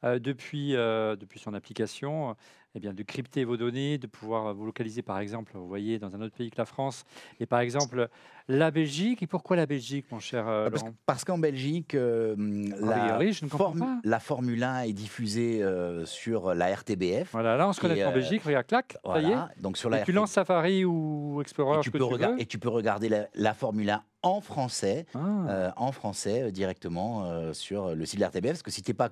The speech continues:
Speaker 2: basé en Belgique, il te dit que tu peux pas voir le contenu. Donc voilà.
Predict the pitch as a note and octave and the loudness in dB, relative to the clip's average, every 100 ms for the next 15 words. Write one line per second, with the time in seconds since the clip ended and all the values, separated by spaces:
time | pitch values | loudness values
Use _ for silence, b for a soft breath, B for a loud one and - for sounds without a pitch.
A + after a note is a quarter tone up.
0 | - F#2 B2+ A#2 B2+ G#2 G2 F#2+ A2+ E3 | -4 0 0 2 -2 0 0 2 -2 -4
1 | G2+ F2+ A2+ C3 - F2+ A2+ A2 A2 A2 | -6 -4 -4 -6 -6 -2 -2 0 -2 -4
2 | F#2+ E2+ - D#2+ B B B B _ G2 | -6 -8 -10 -12 B B B B _ -4
3 | G2 F2 D2 | -2 -2 -6